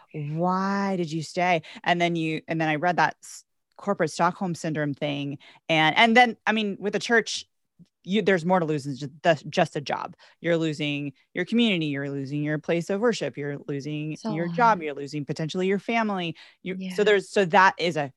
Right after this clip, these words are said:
Speaker 1: huge factor. But then that, that Stockholm syndrome, I would love for you
Speaker 2: Mm-hmm.
Speaker 1: to talk more about that.
Speaker 2: Absolutely. Corporate Stockholm syndrome, which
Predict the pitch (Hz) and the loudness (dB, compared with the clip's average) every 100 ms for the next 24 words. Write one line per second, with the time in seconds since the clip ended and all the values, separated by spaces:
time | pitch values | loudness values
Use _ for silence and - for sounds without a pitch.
0 | _ - - 202 185 135 - - 165 143 | _ -16 -8 -6 -4 -8 -14 0 2 2
1 | - - - - - - _ 185 170 175 | -4 -6 -6 -6 -10 -20 _ 0 2 2
2 | 165 151 - - 156 - - 202 196 - | 2 0 0 0 -2 -2 -2 2 2 0
3 | - 151 143 - 139 135 139 139 139 - | -6 -4 -6 -8 -8 -6 -6 -8 -10 -14
4 | - _ 160 160 170 160 170 170 151 _ | -20 _ 2 4 2 0 -2 -6 -6 _
5 | _ - 151 - 147 139 135 139 - _ | _ -6 -6 -4 -8 -6 -6 -8 -12 _
6 | - - - 151 160 180 175 180 170 - | -20 -10 -6 -2 0 0 0 -2 -4 -2
7 | 220 240 277 277 - 165 170 160 165 147 | 0 4 2 2 -4 -4 -6 -6 -6 -2
8 | 147 151 175 | -2 0 -2